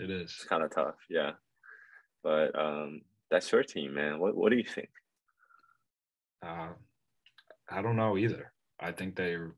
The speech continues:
Speaker 1: way deeper, and, uh, they have more clarity in terms of who's doing what. You know, they have,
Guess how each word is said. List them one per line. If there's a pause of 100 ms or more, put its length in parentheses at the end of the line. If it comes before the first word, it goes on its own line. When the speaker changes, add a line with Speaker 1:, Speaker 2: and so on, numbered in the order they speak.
Speaker 1:
way
deeper, (720)
and,
uh, (920)
they
have
more
clarity (200)
in
terms
of
who's
doing
what. (1200)
You
know,
they
have,